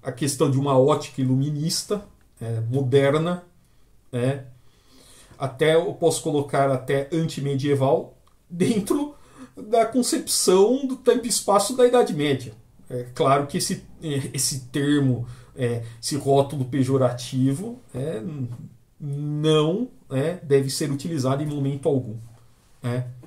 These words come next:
Aqui explicando um básico. Dois, você deve ter em consideração o seguinte: se ambientar aos termos, é, que são utilizados dentro da historiografia medieval, né? Eu sinto aqui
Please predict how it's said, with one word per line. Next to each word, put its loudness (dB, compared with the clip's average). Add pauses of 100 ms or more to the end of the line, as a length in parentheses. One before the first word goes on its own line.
(440)
Aqui -6
explicando 0
um -4
básico. -8 (520)
Dois, 2
você -6
deve 0
ter -2
em -4
consideração -6
o -4
seguinte: -4
se -6
ambientar -4
aos -2
termos, -6 (600)
é, -6
que -12
são -2
utilizados -2
dentro -8
da -6
historiografia -2
medieval, 0
né? -6 (880)
Eu -10
sinto -2
aqui -2